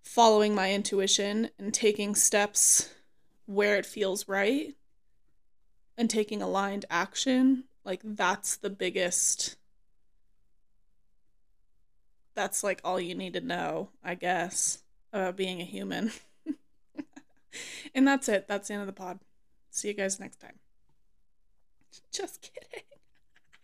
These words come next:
<laughs> Uh, I, on that note, have been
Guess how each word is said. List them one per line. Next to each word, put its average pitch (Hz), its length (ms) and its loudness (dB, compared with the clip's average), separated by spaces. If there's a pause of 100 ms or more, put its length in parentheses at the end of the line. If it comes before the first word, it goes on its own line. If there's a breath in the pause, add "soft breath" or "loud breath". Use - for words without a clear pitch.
(1300 loud breath)
<laughs> - 20 -20
Uh, 240 640 10 (460)
I, 247 1000 4 (320)
on 240 240 6
that 220 220 0
note, 233 640 6
have 226 500 4
been 220 720 2